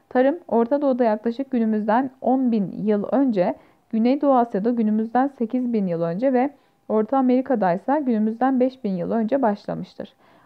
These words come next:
Ancak bu bölgelerde tarımı yapılmaya başlanan bitki türleri farklıdır. Orta Doğu'da arpa, buğday, Güneydoğu'da As-,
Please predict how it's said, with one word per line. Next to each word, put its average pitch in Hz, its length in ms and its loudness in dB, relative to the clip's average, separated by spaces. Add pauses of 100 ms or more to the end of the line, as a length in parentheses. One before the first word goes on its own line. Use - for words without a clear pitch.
Ancak 302 360 0
bu 339 100 -4
bölgelerde 214 560 0
tarımı 247 340 0
yapılmaya 240 680 0
başlanan 226 560 -2 (500)
bitki 240 280 -2
türleri 233 460 -2
farklıdır. 208 720 -4 (1300)
Orta 220 380 2
Doğu'da 240 460 2 (420)
arpa, 190 580 0 (220)
buğday, 196 500 0 (240)
Güneydoğu'da 240 640 2
As-, - 280 -2